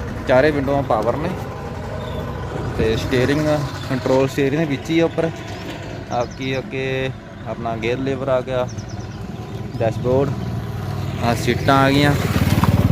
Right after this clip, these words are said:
ਜੋ ਕੰਪਨੀ ਵੱਲੋਂ ਆਉਂਦੀਆਂ ਨੇ, ਕੱਪੜੇ ਵਾਲੀਆਂ ਸੀਟਾਂ ਉਹੀ ਨੇ। ਤੇ ਸੀਟਾਂ 'ਚ ਐਡਜਸਟਮੈਂਟ ਵੀ ਹੈਗੀ ਆ,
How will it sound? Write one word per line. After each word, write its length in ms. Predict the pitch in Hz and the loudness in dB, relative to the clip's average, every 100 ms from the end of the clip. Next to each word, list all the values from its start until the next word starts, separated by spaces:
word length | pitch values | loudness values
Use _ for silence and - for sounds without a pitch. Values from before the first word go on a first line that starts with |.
| - - - - - | 6 8 8 6 4
ਜੋ 100 | 131 | 6
ਕੰਪਨੀ 300 | 147 139 139 | 6 6 8
ਵੱਲੋਂ 180 | 143 143 | 10 10
ਆਉਂਦੀਆਂ 220 | 135 139 | 8 6
ਨੇ, 120 | 175 196 135 | 4 2 -2
ਕੱਪੜੇ 240 | 117 131 | 2 4
ਵਾਲੀਆਂ 180 | 127 131 | 4 2
ਸੀਟਾਂ 260 | 131 - 175 | -2 -2 -2
ਉਹੀ 220 | 110 110 | 0 0
ਨੇ। 180 | 151 175 156 - - - - - - - - - - - - - - - - - - | 2 2 0 -6 -8 -10 -10 -8 -8 -8 -6 -6 -6 -8 -8 -8 -8 -8 -8 -8 -6
ਤੇ 260 | 110 104 104 - - - - - - - | -4 -2 -4 -6 -8 -8 -6 -6 -4 2
ਸੀਟਾਂ 340 | 131 - 127 | 2 4 4
'ਚ 80 | 123 | 6
ਐਡਜਸਟਮੈਂਟ 600 | 123 127 117 113 131 127 | 6 8 6 6 2 2
ਵੀ 120 | 143 | 0
ਹੈਗੀ 280 | 143 135 | 0 0
ਆ, 80 | 147 | 0